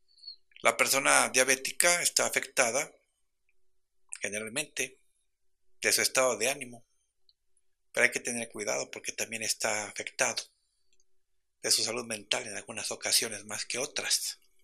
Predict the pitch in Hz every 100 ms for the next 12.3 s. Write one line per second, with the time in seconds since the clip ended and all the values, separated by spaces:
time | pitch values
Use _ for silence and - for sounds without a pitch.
0 | _ _ _ _ _ _ _ _ _ _
1 | _ _ _ _ _ _ - - - 131
2 | 123 123 139 127 117 113 110 101 107 120
3 | 139 - _ _ _ _ _ _ _ _
4 | _ _ _ _ _ _ _ _ - -
5 | 190 196 170 131 120 113 - - 170 -
6 | 107 - 143 151 123 - - 120 123 -
7 | _ _ _ _ - 117 107 143 120 113
8 | 151 - 107 107 180 214 220 175 160 -
9 | 190 202 - - 165 _ _ - - _
10 | _ _ _ _ _ _ _ _ _ -
11 | 117 110 110 127 123 123 139 120 131 127
12 | - -